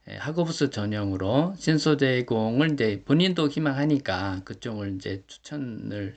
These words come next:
해드렸고요. 고려대의 논술 전형도 이제, 어, 수학의 모의고사 성적이 계속 일 등급이 나오면서 그 석자백 분율이 거의 뭐 구십구 정도 나왔었습니다. 그래서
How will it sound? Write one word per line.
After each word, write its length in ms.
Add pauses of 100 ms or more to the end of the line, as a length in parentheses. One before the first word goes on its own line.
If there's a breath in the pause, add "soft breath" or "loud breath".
(100)
해드렸고요. 840 (800 soft breath)
고려대의 880
논술 640
전형도 800
이제, 400 (260 loud breath)
어, 160
수학의 400
모의고사 400
성적이 800
계속 240
일 180
등급이 300
나오면서 800
그 160
석자백 540
분율이 260
거의 220
뭐 220
구십구 640
정도 300
나왔었습니다. 760
그래서 500